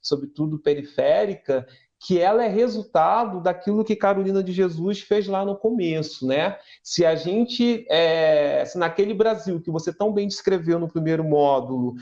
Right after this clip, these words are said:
nós tínhamos um, um cenário crônico de analfabetismo, esse cenário no qual se consolida essa cena, essa cena preta literária, ela é resultado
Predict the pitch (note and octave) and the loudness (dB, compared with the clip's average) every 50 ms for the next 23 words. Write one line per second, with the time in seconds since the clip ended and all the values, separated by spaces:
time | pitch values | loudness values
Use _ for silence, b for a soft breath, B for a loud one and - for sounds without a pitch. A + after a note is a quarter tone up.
0 | B B B B B - C3+ C#3 D3 C#3+ D3 - - E3+ E3+ F3 F3 E3+ D#3 D3 | B B B B B -2 0 2 2 0 -2 -4 -4 -2 -2 -2 -2 -4 -4 -6
1 | E3+ - - E3 E3 D#3+ D3+ D#3 - D3+ D3 D3+ D#3 E3+ E3 D#3+ - - D#3 E3+ | -8 -8 -6 -6 -4 -4 -4 -4 -2 -2 0 0 0 0 -2 -6 -6 -2 0 0
2 | F#3+ G#3+ A3 G#3+ G#3 F3 F3 E3 D#3 D#3 D#3 D#3 D#3 D3 D3 C#3+ D3 - - D3+ | 0 0 -2 -4 -4 -4 -4 -2 -2 -2 -2 -2 -4 -4 -4 -4 -6 -6 -6 -4
3 | F3 G#3 A3 G3 F3+ D3 C3+ A#2 B B B B B B E3 E3+ - G3 - - | -2 0 0 0 -2 -4 -4 -4 B B B B B B -2 -2 -2 -4 -6 -2
4 | G#3 G3 F#3 F3+ F3+ G3 A3+ B3 B3 A#3+ A#3 A#3 - F#3 F3+ F3 - E3+ - - | -2 -2 0 2 2 2 2 0 0 -2 -2 0 0 0 0 0 -4 -10 -8 -6
5 | F3 E3 - - E3+ D#3+ D#3 E3 D3 D#3 D#3 - - D3 - - - D#3+ D3+ D3+ | -6 -4 -4 -4 -4 -2 0 0 0 0 -2 -4 -6 -10 -8 -6 -2 0 0 0
6 | D3 D3 C#3 C3+ C3 - - C#3 C3+ - C#3 C#3 - - C#3+ C3+ C3+ C#3 C3+ C3 | 2 2 0 0 0 0 -2 -2 -2 -4 -6 -6 -4 -4 -2 -2 0 0 0 0
7 | C3 B2+ B2 A#2+ A#2+ - - D3 D3+ D3+ D3 D3 D3 D3 D3+ D3 - D3+ D#3+ F#3 | 0 0 0 -2 -2 -4 -4 -4 -2 -2 -4 -6 -6 -2 -2 0 2 2 0 0
8 | G3 G3 G3+ F#3+ G3 G3+ G3 G3 G3 - F3 D#3+ E3 F3 F#3 F#3 A3 A3 | 0 -2 0 0 0 -2 -4 -4 -2 0 2 2 2 2 0 0 -4 -8